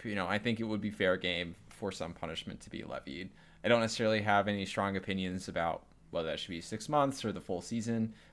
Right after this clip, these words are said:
I'm kind of the opinion if you get banned, you should not be able to go to Worlds that season. So, um, I'm kind of a full season type of guy, but I don't really,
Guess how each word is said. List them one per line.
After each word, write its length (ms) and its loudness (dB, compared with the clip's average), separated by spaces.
I'm 120 -2
kind 200 2
of 60 -2
the 120 0
opinion 400 -2
if 140 -8
you 60 -6
get 180 0
banned, 340 -2
you 100 -6
should 280 -6
not 220 -2
be 60 -4
able 140 -2
to 40 -4
go 120 0
to 60 0
Worlds 280 0
that 180 0
season. 480 -6
So, 380 -6
um, 400 -8
I'm 80 -6
kind 180 -6
of 140 -2
a 100 -2
full 260 0
season 460 0
type 160 4
of 60 2
guy, 260 10
but 220 4
I 80 8
don't 180 2
really, 380 0